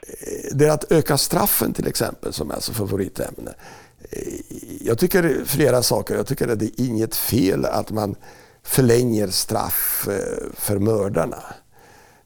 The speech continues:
Eh, och att man vill ha, eh, livstid, eh, som standardstraff för mord. Det stör mig inte ett dugg. Eh, jag tycker att människor som har dödat andra människor ska, ska ha väldigt hårda straff. Men om man säljer det under,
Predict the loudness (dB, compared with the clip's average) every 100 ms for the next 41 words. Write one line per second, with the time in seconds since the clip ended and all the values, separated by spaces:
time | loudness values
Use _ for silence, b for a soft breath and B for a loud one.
0 | -16 -8 -6 -4 -2 -2 -2 -2 0 0
1 | 0 0 0 0 -4 -6 -8 -10 -8 -2
2 | 2 2 0 -2 -4 -4 -6 -6 -6 -6
3 | -6 -6 -4 -4 -4 -4 -6 -6 -6 -4
4 | -4 -4 -6 -8 -8 -8 -6 -2 0 0
5 | -2 -4 -4 -6 -4 -2 -4 -6 -12 B
6 | B B B -20 -16 -10 -8 -8 -6 -6
7 | -2 -2 -2 -4 -4 -4 -4 -2 -4 -4
8 | -6 -6 -6 -8 -10 -10 -10 -10 -12 -10
9 | -8 -6 -2 -2 -2 -4 -6 -8 -8 -8
10 | -8 -8 -10 -10 -12 -16 -20 B B B
11 | -4 0 0 0 -2 -2 2 2 4 4
12 | 2 2 0 0 0 0 0 -2